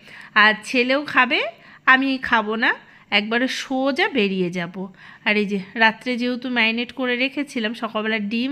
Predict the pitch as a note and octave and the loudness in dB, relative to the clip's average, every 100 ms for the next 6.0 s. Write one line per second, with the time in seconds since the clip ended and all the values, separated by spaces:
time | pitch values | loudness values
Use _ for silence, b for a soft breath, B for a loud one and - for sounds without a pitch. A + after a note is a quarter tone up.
0 | C#4 C4+ C4 C4 A#3+ A#3 A#3 A#3+ A#3+ A#3+ | 0 -2 -4 -8 -6 -6 -2 0 0 -2
1 | A#3+ - _ A3 G#3 G#3 G3+ G3+ A#3 D4 | -4 -20 _ -6 -4 -2 -4 -4 -2 -2
2 | A#4+ B B B B F#3 A3 A#3+ C4 D#4 | -4 B B B B -2 4 4 4 -2
3 | D#4 D4 C#4 C4 A#3 G#3+ A3+ D4+ B4+ - | -2 -4 -6 -8 -8 -6 -4 -4 -4 -6
4 | G#3+ G#3 F#3 F#3 G3+ G#3+ A#3 D#4+ C4 G#3 | -6 -4 -2 -4 -4 -4 -4 -4 -2 -2
5 | F#3 F#3 F3 F#3 - A#3 A#3+ A#3+ A#3 | -2 -2 -4 -8 -8 -6 -2 0 0